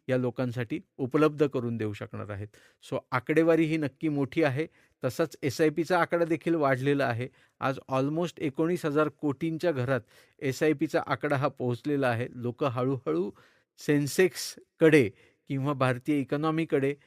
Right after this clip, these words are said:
म्युच्युअल फंडकडे वळू लागलेली आहेत. पण हे पर्सेंटेज वाढायला पाहिजे, हे पेनिट्रेशन हे वाढायला हवं.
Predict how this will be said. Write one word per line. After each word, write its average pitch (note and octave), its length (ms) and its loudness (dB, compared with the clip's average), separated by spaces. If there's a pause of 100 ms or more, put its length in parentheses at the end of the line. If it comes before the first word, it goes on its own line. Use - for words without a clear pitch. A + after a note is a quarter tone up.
(180)
म्युच्युअल C3+ 460 0
फंडकडे D3 460 -2
वळू C3 340 2
लागलेली B2+ 480 0
आहेत. C3 100 -4 (360)
पण C3 100 -4
हे C3+ 100 0
पर्सेंटेज C3+ 720 -2
वाढायला B2+ 460 4
पाहिजे, C#3 400 -2 (120)
हे C#3 60 -8
पेनिट्रेशन B2 680 -8
हे C3 80 -4
वाढायला F#2+ 440 -4
हवं. G#2 140 -16